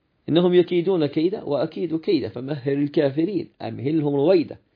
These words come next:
أهل الحق والتقوى نظروا إليهم فصاروا يقولون لهم:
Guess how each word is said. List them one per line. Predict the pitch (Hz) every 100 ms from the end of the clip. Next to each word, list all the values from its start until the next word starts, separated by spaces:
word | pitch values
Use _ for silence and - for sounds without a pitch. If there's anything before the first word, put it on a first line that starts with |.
| _ _ _ _
أهل | 120 143
الحق | 185 220 277 -
والتقوى | 190 180 139 - 214 - 139 - -
نظروا | 180 185 160 139
إليهم | 175 190 196 - _ _ _
فصاروا | 139 139 202 175
يقولون | 165 - - 160
لهم: | 180 170